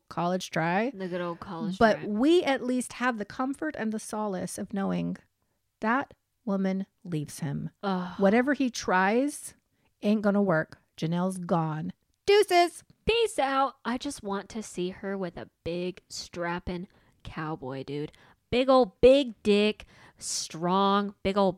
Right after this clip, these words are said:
Speaker 1: You
Speaker 2: nice
Speaker 1: say this
Speaker 2: muscles.
Speaker 1: every episode.
Speaker 2: I'm just, I'm
Speaker 1: We've
Speaker 2: putting it out
Speaker 1: received
Speaker 2: into
Speaker 1: it.
Speaker 2: the universe.
Speaker 1: We've received your manifestation.
Speaker 2: I keep putting it out there.
Speaker 1: Well, give it some time.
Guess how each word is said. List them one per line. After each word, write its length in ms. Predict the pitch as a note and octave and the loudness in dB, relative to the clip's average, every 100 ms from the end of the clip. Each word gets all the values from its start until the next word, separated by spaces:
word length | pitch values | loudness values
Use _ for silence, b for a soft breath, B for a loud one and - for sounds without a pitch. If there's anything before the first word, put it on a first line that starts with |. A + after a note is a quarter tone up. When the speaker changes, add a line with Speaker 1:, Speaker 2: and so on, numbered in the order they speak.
| _ | _
Speaker 1:
You 220 | F3 F3 | -2 2
Speaker 2:
nice 120 | C#4+ - | 4 6
Speaker 1:
say 140 | C4 | 6
this 100 | C4+ | 6
Speaker 2:
muscles. 200 | F#3+ - | 2 2
Speaker 1:
every 240 | A3+ C#4 A#3+ | 4 4 4
episode. 260 | B3 C4+ | 2 4
Speaker 2:
I'm 240 | D4+ A3+ G3+ | 6 6 4
just, 160 | E4 - | 2 -4
I'm 220 | B3 C#4+ B3+ | -6 -4 4
Speaker 1:
We've 180 | C#4+ | 6
Speaker 2:
putting 180 | E4 D#4 F#4 | 8 6 6
it 20 | |
out 100 | E4 | 6
Speaker 1:
received 240 | D#4+ G4 | 8 8
Speaker 2:
into 160 | E4+ A3 | 6 4
Speaker 1:
it. 60 | G3+ | 4
Speaker 2:
the 60 | |
universe. 600 | A#3+ A3+ B3 B3 B3 A#3+ | 2 2 0 0 2 4
Speaker 1:
We've 200 | D4+ D4+ | 6 4
received 480 | D#4+ D#4 - E4 E4 | 2 0 2 2 2
your 120 | D#4 | 2
manifestation. 960 | C#4+ C#4 D4 C#4 C#4 - - D4 D#4+ C4 | 4 4 2 0 -4 -4 0 2 2 0
Speaker 2:
I 60 | |
keep 320 | C4 F#3+ D#4 - | 0 0 0 0
putting 320 | D4 C#4+ C#4 | -2 -2 -2
it 100 | A#3+ | -4
out 280 | G#3 G#3+ - | -6 -6 -8
there. 320 | B3 B3 B3 | -6 -6 0
Speaker 1:
Well, 100 | F#4 | 2
give 200 | - G4 | 6 6
it 100 | C5 | 6
some 220 | - E4+ | 2 -2
time. 500 | D4+ - D#3+ E3 G3 | -2 -6 -6 -4 -4